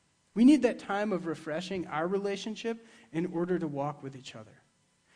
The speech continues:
And the times of prayer are times when we get to refresh ourselves with God.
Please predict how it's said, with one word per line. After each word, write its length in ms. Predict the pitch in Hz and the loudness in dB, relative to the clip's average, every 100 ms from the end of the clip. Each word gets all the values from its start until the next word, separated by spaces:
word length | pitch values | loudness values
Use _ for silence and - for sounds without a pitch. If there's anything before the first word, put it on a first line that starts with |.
| - - | -14 -2
And 200 | 214 208 | 2 4
the 100 | 196 | 2
times 440 | 220 247 262 - | 4 4 6 4
of 260 | 220 185 - | 2 0 0
prayer 280 | 190 214 | 2 2
are 140 | 226 190 | 2 2
times 420 | 185 190 214 185 | 2 0 0 0
when 160 | 185 175 | 0 2
we 140 | 220 | 0
get 200 | 185 196 | 0 0
to 100 | 175 | -2
refresh 460 | 175 - 202 202 196 | -6 -4 -4 -4 -2
ourselves 640 | 180 180 190 180 175 - | -2 -2 -2 -2 -4 -8
with 180 | 165 151 | -10 -4
God. 360 | 165 165 147 | 0 0 0